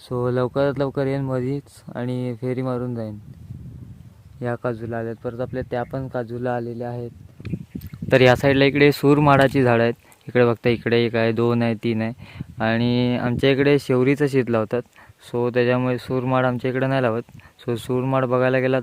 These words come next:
तर तुम्ही संगमेश्वर साईड, अ, त्या साईडला संगमेश्वर रत्नागिरी त्या साईडला I think सूरमाड लावतात.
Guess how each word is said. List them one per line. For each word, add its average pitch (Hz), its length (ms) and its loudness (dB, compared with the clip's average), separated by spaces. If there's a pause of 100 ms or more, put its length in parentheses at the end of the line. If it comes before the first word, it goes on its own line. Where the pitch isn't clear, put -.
तर 135 60 -2
तुम्ही 131 300 -4
संगमेश्वर 131 580 -2
साईड, 127 420 0
अ, 131 200 6 (460)
त्या 120 140 0
साईडला 127 420 0
संगमेश्वर 127 500 -4
रत्नागिरी 131 440 0
त्या 131 180 2
साईडला 127 340 -2
I 123 80 0
think 131 240 -6
सूरमाड 123 480 -4
लावतात. 113 400 -2